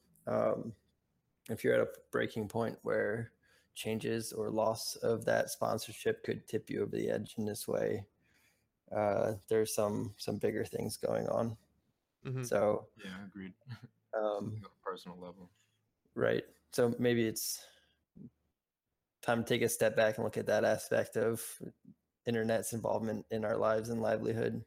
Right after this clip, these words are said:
Speaker 2: Mm-hmm.
Speaker 1: um, and kind of take into consideration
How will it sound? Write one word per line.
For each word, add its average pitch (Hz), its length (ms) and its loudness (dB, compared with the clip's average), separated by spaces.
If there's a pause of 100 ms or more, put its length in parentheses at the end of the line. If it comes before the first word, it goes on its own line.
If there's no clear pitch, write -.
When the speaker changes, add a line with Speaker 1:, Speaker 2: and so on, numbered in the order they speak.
(160)
Speaker 2:
Mm-hmm. 110 240 2
Speaker 1:
um, 107 240 -2 (960)
and 110 260 -2
kind 107 220 2
of 101 160 -4 (340)
take 123 180 2
into 110 140 0
consideration 110 1120 0